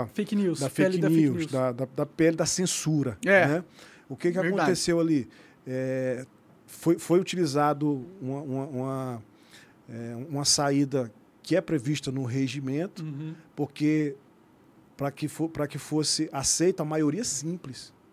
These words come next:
Speaker 2: A maioria simples é o quê? Nós te-, nós temos aqui quatrocentos deputados que estão presentes,
Speaker 1: Uhum.
Speaker 2: então a maioria simples, né, quem tiver duzentos, duzentos e um ganhou.
Speaker 1: Entendi.
Speaker 2: Quando, na verdade, é,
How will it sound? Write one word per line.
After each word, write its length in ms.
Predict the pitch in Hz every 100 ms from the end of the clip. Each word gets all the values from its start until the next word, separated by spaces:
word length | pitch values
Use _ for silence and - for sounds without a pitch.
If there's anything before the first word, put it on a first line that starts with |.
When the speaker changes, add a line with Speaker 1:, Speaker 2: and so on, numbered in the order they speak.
| _
Speaker 2:
A 60 | 123
maioria 200 | 139 165
simples 320 | - 190 196
é 40 | 196
o 60 |
quê? 300 | 180 190 135 - - - _ _ _
Nós 160 | 127 127
te-, 160 | - 156
nós 180 | 160 139
temos 260 | 165 160
aqui 380 | 151 - 139 117 - - - - _ -
quatrocentos 880 | 147 151 - - 156 151 - - - _ - _ -
deputados 560 | 131 - - 131 127
que 120 | -
estão 260 | 156 - 127
presentes, 600 | 123 165 147 180 247 - -
Speaker 1:
Uhum. 260 | 180 160 190 277
Speaker 2:
então 140 | 135
a 40 | 143
maioria 300 | 143 147 165
simples, 500 | - 165 185 - - _ _ _ _ _ - -
né, 180 | 127 143
quem 180 | 143 156
tiver 320 | 147 147 151
duzentos, 420 | 139 143 127 147 147
duzentos 500 | 135 123 143 143 151
e 40 |
um 300 | 165 170 214 165
ganhou. 400 | 190 214 156 110 -
Speaker 1:
Entendi. 300 | 165 170 170
Speaker 2:
Quando, 200 | 165 202
na 120 | 214
verdade, 640 | 208 180 127 151 214 180 - - - - 127
é, 680 | 123 127 127 127 127 123